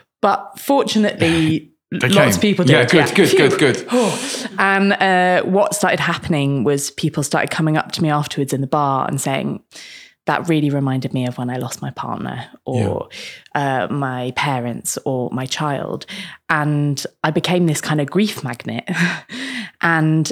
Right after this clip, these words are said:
Speaker 1: it got to the point where this was happening at every show. And I thought, "Actually, the conversations that are happening after the show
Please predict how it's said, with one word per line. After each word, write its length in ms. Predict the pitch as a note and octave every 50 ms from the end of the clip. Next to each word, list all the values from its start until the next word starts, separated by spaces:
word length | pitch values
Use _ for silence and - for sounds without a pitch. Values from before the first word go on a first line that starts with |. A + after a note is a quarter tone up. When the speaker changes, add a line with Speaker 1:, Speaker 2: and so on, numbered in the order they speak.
| -
Speaker 1:
it 100 | - F3+
got 180 | F3 G#3+ G3 -
to 80 | - F3+
the 80 | G3+
point 340 | - - G3+ G#3 F#3 F3 -
where 140 | E3+ D#3 D#3
this 180 | D#3 D#3+ D#3 -
was 100 | E3 -
happening 340 | - F3+ - - D#3+ D3+ D3+
at 80 | -
every 260 | - E3 D#3 E3+ D#3
show. 300 | D3 - - F#3 F#3 F3+
And 120 | D#3+ D3 D3
I 60 | D3
thought, 220 | D3 - D#3+ -
"Actually, 460 | F3+ G3 - A3 - - F#3 F3 D#3 D3+
the 80 | D#3+ D#3
conversations 760 | - E3+ E3+ F3 E3+ D#3+ - E3 E3 D#3+ - - D#3+ D3+
that 80 | - -
are 140 | - - - E3
happening 280 | - - D#3+ D3 C#3+ C#3+ -
after 320 | E3+ E3 E3 D#3 - - D#3
the 60 | D3
show 480 | C3 - - E3+ D3 - - D3 D3+